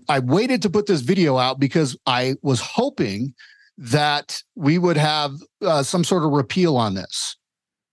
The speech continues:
My hope was they would come in at the last minute and say, "Hey, we're gonna eliminate that." Um, it just didn't make sense.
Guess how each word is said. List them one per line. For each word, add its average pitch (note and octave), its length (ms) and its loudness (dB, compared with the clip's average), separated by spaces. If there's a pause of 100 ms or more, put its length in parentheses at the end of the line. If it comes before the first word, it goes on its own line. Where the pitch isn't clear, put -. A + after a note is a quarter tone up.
(300)
My B2+ 200 2
hope A#3+ 380 -2
was E3 260 2
they D#3 100 0
would C#3 160 0
come E3 160 2
in D#3+ 80 2
at D3 100 -2
the B2 100 -2
last D3 360 0
minute D3+ 380 2
and B2+ 180 4
say, C3+ 300 0
"Hey, C#3 220 2
we're C#3 200 0
gonna D3 220 2
eliminate C#3 480 2
that." D3 260 0 (440)
Um, A#2+ 460 0
it C3 140 2
just C#3 180 0
didn't C#3 200 2
make C3 180 0
sense. D3+ 480 -2